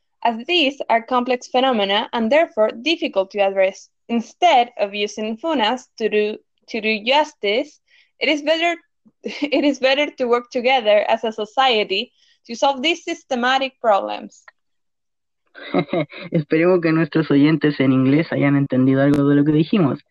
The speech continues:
Speaker 2: Es así que podemos llegar al consenso que a pesar de que la FUNA es usada para hacer denuncias que incluyan problemáticas sociales,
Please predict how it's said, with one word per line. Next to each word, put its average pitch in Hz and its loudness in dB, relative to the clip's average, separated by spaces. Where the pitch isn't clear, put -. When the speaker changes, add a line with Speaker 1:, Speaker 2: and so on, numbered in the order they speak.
Speaker 2:
Es 214 0
así 240 0
que 226 2
podemos 190 4
llegar 170 4
al 175 2
consenso 160 2
que 143 2
a 139 2
pesar 156 0
de 180 4
que 147 4
la 143 2
FUNA 185 0
es 156 -2
usada 175 2
para 151 0
hacer 160 -2
denuncias 160 2
que 143 2
incluyan 160 2
problemáticas 143 2
sociales, 175 0